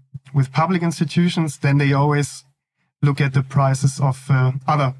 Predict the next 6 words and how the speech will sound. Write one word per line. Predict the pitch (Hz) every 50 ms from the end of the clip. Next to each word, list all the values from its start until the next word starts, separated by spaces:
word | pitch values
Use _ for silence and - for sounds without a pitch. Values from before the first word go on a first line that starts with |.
| -
public | - 147 135 135 135 131
transportation | - 143 131 - - 131 - - 135 127 - - 131 120 - - _ _ - - _ -
modes, | 135 127 120 117 - - - - _ -
like, | 135 127 123 120 - -
uh, | 139 131 127 127 120 - _ _ _ _ _
bus | - 135 135 135 - - -